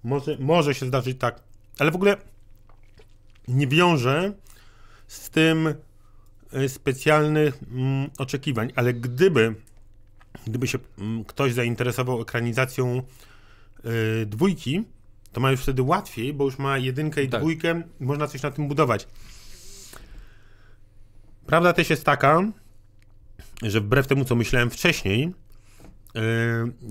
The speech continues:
Speaker 1: ja na sprzedaży książki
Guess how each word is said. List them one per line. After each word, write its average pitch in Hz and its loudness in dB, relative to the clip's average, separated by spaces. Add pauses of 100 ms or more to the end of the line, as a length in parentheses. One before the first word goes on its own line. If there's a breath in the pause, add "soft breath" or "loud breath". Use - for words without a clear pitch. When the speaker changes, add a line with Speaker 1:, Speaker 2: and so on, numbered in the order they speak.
(100)
Speaker 1:
ja 120 0
na 127 0 (1120)
sprzedaży 127 -4
książki 135 -4